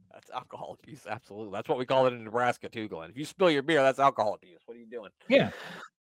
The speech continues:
Speaker 1: All right, well, the second round, um, Dar was looking a l-, look, looking light years better than, ahead of Mark Kofi in this match. He was, like,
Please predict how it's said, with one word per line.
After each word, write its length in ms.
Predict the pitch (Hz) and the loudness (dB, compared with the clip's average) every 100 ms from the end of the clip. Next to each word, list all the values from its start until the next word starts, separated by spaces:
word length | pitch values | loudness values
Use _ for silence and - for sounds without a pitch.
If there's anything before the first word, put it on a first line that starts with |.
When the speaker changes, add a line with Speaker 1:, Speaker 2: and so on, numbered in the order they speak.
| _ _ _ - | _ _ _ 0
Speaker 1:
All 160 | 123 143 | 6 10
right, 200 | 139 120 | 8 10
well, 200 | 143 151 | 10 10
the 140 | 151 | 8
second 480 | - - 214 190 185 | 6 10 10 10 8
round, 480 | 175 165 165 156 139 | 8 10 10 8 6
um, 560 | 135 131 127 117 117 110 - - _ _ _ _ _ _ 123 | 6 8 8 4 -6 -16 -20 -20 _ _ _ _ _ _ 0
Dar 220 | 156 202 | 2 2
was 160 | 175 | 2
looking 240 | 170 196 180 | 0 2 4
a 40 | |
l-, 200 | 160 170 151 | 4 2 4
look, 220 | 151 135 | 4 4
looking 260 | 139 165 156 | 2 6 8
light 280 | 139 160 156 | 10 10 10
years 400 | 147 143 135 131 | 6 6 4 0
better 280 | 120 117 117 | 0 0 0
than, 220 | 127 117 | -4 -2
ahead 380 | 113 131 123 143 | 0 2 6 4
of 100 | 117 | 4
Mark 260 | 120 127 113 | 6 6 6
Kofi 300 | 131 127 123 | 6 6 4
in 80 | 113 | -4
this 180 | 120 - | -4 0
match. 180 | 113 | 0
He 80 | 143 | 2
was, 160 | 135 120 | -2 4
like, 300 | 127 107 | 4 4